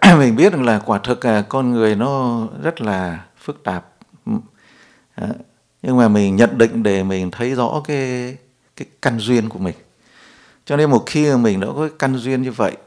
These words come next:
thì phải nhiều đời, nhiều kiếp gặp Phật cúng dường. Và đôi khi mình hỏi Pháp Phật mà mình hỏi về cái sự sống,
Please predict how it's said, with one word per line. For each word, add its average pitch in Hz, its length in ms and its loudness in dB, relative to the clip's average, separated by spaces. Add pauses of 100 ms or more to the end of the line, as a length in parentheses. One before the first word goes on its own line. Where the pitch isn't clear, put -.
(420)
thì 98 300 -6
phải 95 540 -6 (340)
nhiều 101 340 -4
đời, 92 300 -4
nhiều 90 260 -8
kiếp 156 220 -6 (1000)
gặp 107 180 -6
Phật - 300 -6 (240)
cúng 151 300 -6
dường. 101 400 -4
Và 104 180 -4
đôi 165 220 4
khi 156 360 0 (1000)
mình 98 480 -4 (600)
hỏi 98 260 -2
Pháp 151 280 -6
Phật - 220 -4 (240)
mà 107 160 -6
mình 95 260 -6
hỏi 90 380 -2
về 101 220 -4
cái 127 140 -12
sự - 220 -12
sống, 196 420 -4